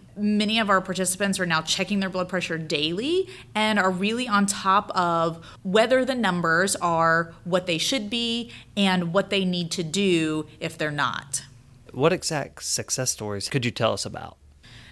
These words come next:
Speaker 1: Some of our patients are now taking medicines after weeks or months of not doing so. Um, some are on stronger combinations of medications because we were able to use their home blood pressure log to determine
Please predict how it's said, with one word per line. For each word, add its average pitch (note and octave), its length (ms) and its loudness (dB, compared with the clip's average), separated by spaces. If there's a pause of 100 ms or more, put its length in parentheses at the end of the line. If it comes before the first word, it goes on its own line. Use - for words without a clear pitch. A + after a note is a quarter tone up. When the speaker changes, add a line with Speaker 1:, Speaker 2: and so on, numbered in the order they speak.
(180)
Speaker 1:
Some C4+ 260 2
of D4 80 2
our C#4 80 6
patients A#3+ 380 -2
are G#3+ 80 -2
now G3 260 4
taking G#3 380 -2
medicines F#3+ 680 0
after G3 320 2
weeks G3 520 -2
or G#3 120 -2
months F#3+ 460 0
of D#3+ 100 -6
not E3 300 -2
doing E3 400 -2
so. A#3+ 560 -2 (320)
Um, D#3+ 500 0 (260)
some B3 260 2
are G#3+ 80 4
on F#3+ 160 6
stronger F#3+ 480 2
combinations F3 840 -2
of A#3 80 -2
medications A3+ 720 -2
because F#3 260 -4
we F3+ 120 0
were F3 120 -2
able F3 240 0
to F#3 140 -4
use F3 200 -4
their D#3+ 120 -2
home G3 320 0
blood F3+ 200 0
pressure F#3+ 380 -2
log F#3 500 0
to - 100 -4
determine F3+ 880 -4